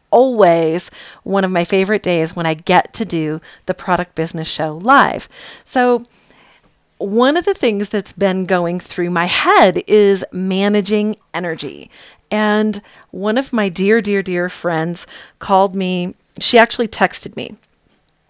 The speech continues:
Now, I have a couple really good female friends that are up to things. They're go-getters,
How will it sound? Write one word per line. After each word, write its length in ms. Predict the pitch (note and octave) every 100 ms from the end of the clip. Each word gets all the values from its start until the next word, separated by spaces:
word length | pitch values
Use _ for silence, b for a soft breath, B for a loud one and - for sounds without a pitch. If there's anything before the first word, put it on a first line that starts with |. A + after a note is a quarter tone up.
| _ F#3+
Now, 180 | G3 -
I 140 | G3+
have 120 | A#3
a 60 | A#3
couple 420 | - G3+ F3+ D#3
really 380 | E3+ G3 B3 A3
good 240 | G#3 F#3+
female 320 | - F#3 F3+ F3
friends 340 | E3+ D#3+ D#3+
that 120 | -
are 240 | F3 D#3+ D#3+ B B B B -
up 200 | A#3 -
to 100 | A3
things. 400 | A3 G3+ G3 F#3
They're 160 | D#3+
go-getters, 1080 | E3 - G3 G3 F#3+ F#3 F#3 F#3+ F#3 F#3